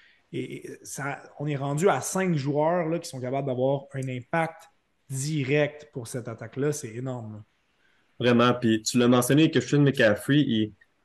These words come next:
Speaker 2: écoute, tout le monde va le voir dimanche. Souvent, il va recevoir une passe dans le flanc. Puis là, ça devient une confrontation un contre un. Il y a un joueur défensif qui le surveille, qui est un petit peu l'espion de McCaffrey. McCaffrey va en mouvement, McCaffrey reçoit le ballon. Puis là, un contre un.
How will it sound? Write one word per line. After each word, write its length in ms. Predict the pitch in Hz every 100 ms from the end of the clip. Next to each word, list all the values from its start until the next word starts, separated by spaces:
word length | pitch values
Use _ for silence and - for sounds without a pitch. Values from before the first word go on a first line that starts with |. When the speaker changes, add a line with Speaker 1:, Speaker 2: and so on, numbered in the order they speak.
| _ _
Speaker 2:
écoute, 340 | - 139 139 -
tout 100 | -
le 80 | 143
monde 220 | 151 160
va 100 | 139
le 60 | 120
voir 260 | 127 139
dimanche. 540 | 131 117 110 131 139 -
Souvent, 220 | 127 151
il 100 | 147
va 80 | 120
recevoir 420 | - 127 135 131
une 180 | 113 107
passe 300 | 131 131 127
dans 140 | 123
le 80 | 110
flanc. 360 | - 120 151 170
Puis 120 | - 135
là, 100 | 156
ça 180 | 139
devient 160 | 113 139
une 80 | 139
confrontation 760 | 127 117 123 127 123 156 151 143
un 120 | 143
contre 340 | 139 127 123
un. 100 | 104 -
Il 60 | 110
y 20 |
a 40 |
un 20 |
joueur 180 | 110 139
défensif 600 | 147 147 139 131 156 151
qui 100 | 139
le 40 | 123
surveille, 500 | - 120 120 131 135
qui 60 |
est 100 | 135
un 100 | 123
petit 120 | 120 -
peu 100 | 143
l'espion 460 | 131 127 - 127
de 100 | 127
McCaffrey. 680 | 123 123 113 - 120 120 131 -
McCaffrey 420 | 131 131 135 156
va 120 | 147 143
en 60 |
mouvement, 480 | 139 131 127 135 143
McCaffrey 440 | - 123 123 - 139
reçoit 220 | - 135
le 60 |
ballon. 380 | 131 131 151 165 - _ _ _
Puis 100 | 139
là, 100 | 143
un 120 | 147 143
contre 320 | 143 131 143
un. 200 | 151